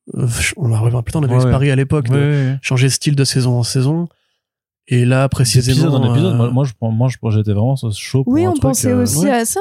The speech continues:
Speaker 3: au début, ouais.
Speaker 1: Et je trouve qu'il y a, il y a un contraste, euh, qui tient le même de l'Uncanny Valley par rapport à, euh,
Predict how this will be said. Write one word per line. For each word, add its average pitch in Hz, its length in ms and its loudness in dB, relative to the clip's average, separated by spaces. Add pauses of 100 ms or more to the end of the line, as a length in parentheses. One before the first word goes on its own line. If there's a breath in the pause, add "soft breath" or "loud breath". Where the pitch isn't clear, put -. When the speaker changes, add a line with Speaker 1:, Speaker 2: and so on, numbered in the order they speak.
Speaker 3:
au 254 40 -2
début, 208 340 -2
ouais. 196 160 0
Speaker 1:
Et 139 40 -2
je - 60 -4
trouve 190 140 -4
qu'il 151 120 -2
y 135 40 0
a, - 20 -2
il 135 60 -2
y - 20 0
a 131 60 0
un 127 60 0
contraste, 147 500 -4
euh, 120 300 2
qui 120 180 -8
tient 127 140 0
le 123 60 2
même 139 140 0
de 123 80 0
l'Uncanny 123 380 0
Valley 120 260 0
par 120 160 -2
rapport 117 320 0
à, 113 140 -2 (800)
euh, 127 80 -4